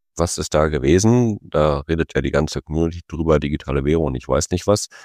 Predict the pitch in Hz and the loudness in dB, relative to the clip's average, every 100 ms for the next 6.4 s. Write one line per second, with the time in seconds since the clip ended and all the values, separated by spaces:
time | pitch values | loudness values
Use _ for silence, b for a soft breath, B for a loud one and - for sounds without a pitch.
0 | - 80 85 92 85 - 78 85 71 85 | -2 0 2 0 0 -2 -2 0 0 0
1 | 110 78 73 - 85 - - 90 85 - | 0 -2 -2 -2 -2 -2 -2 -2 -2 -8
2 | - 87 85 - 85 - 117 - - 64 | 0 0 0 -2 -2 0 0 0 -2 0
3 | 78 85 82 101 110 69 64 64 64 62 | 2 0 2 2 4 2 2 0 -2 -4
4 | 80 82 - 73 71 71 85 87 85 78 | 0 -2 -2 -4 -2 -2 0 0 0 -2
5 | - 82 82 - 78 85 - 80 78 80 | 0 0 -2 0 2 2 0 0 2 4
6 | 98 95 60 | 4 4 0